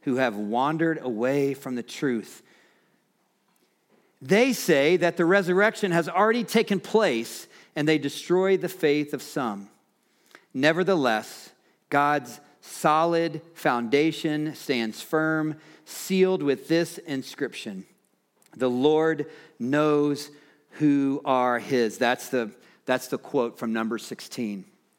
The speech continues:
"The Lord knows who are his, and, and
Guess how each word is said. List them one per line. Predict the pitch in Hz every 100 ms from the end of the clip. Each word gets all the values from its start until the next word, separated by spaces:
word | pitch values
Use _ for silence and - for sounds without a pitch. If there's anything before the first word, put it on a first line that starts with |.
| _ _ _ _ -
"The | 139
Lord | 131 160 147 120 120 - - _ _ _ _ _ _ _ -
knows | 123 135 139 131
who | - 120
are | 113
his, | 135 127 113 -
and, | 156 165 131 123 139 160 147 - _ _ _ _ -
and | 156 139 123 131 151